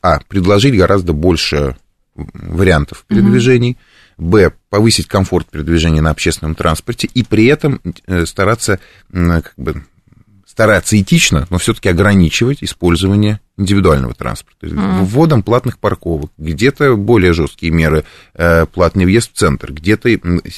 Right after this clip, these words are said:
Speaker 1: ещё более жёсткие, м, меры, это, эм, абсолютно конские,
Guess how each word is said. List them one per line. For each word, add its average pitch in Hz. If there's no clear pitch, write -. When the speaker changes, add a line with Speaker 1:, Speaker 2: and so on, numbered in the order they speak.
Speaker 1:
ещё -
более 85
жёсткие, 78
м, 82
меры, 104
это, -
эм, 80
абсолютно 98
конские, 92